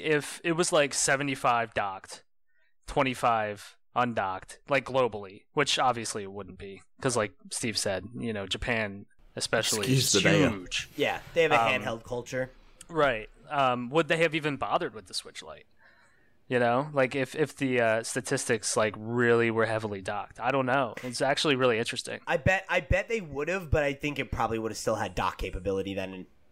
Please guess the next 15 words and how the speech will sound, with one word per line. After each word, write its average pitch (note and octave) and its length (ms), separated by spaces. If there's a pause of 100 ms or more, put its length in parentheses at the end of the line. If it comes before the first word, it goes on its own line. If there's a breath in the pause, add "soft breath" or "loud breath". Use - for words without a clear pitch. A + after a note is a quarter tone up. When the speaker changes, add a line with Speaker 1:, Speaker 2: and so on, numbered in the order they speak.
(300)
Speaker 1:
Yeah. A2 360
Speaker 3:
You B2 120
know? A2+ 200 (920)
Speaker 1:
Totally. G#2+ 340 (1400 loud breath)
Speaker 3:
Uh, F3 140
so F#3+ 120
then G#3 160
we G#3+ 100
had G#3+ 120
another G#3 220
question. E3+ 420
This E3 160
one F#3+ 160
came E3 260
from, C#3 400